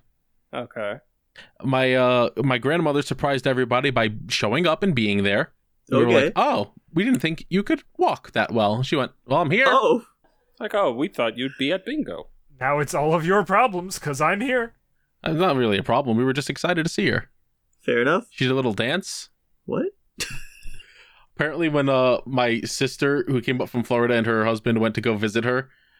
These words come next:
Speaker 3: Uh-huh.
Speaker 2: uh, they were sitting there on their phones looking. She got up and she just did a little dance. And she's like, "Am I getting your attention?" <laughs> I was like, "I, I guess she's feeling better," 'cause before she was just, like, not talking to anyone.
Speaker 3: Yeah, I guess.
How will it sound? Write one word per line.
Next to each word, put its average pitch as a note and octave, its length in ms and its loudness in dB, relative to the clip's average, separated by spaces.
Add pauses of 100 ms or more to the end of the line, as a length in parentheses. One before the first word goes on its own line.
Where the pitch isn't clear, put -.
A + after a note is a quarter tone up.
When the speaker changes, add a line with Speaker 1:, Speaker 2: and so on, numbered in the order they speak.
Speaker 3:
Uh-huh. E3 160 -4
Speaker 2:
uh, A#2+ 140 4
they B2 140 0
were B2 120 2
sitting C3 340 -4
there B2 160 2
on B2 100 2
their A#2+ 120 2
phones A#2+ 420 -2
looking. A#2+ 240 0
She A#2+ 160 -2
got A2+ 240 0
up C3 160 2
and A#2 100 0
she - 100 -4
just - 120 -4
did C3+ 100 0
a C3+ 40 0
little C#3 180 2
dance. B2+ 460 -2
And C3 100 0
she's B2+ 100 0
like, A2 120 -2
"Am B2+ 60 -2
I D3 80 2
getting F3+ 240 -2
your G3 100 2
attention?" A3 460 -2 (500)
<laughs> - 0 - (680)
I - 220 -2 (140)
was G3+ 240 0
like, G#3 220 -2 (480)
"I, C3 480 2
I A2+ 80 2
guess F3 180 2
she's - 200 0
feeling A3 300 2
better," D#3+ 280 2
'cause C#3+ 180 -2
before E3 360 0
she G#3+ 120 0
was C#3 120 0
just, D3 220 -4
like, C3 200 0
not C3+ 240 0
talking F#3+ 280 0
to C3+ 80 2
anyone. D#3 500 0 (220)
Speaker 3:
Yeah, D#3+ 280 4
I C4+ 140 4
guess. D4+ 600 0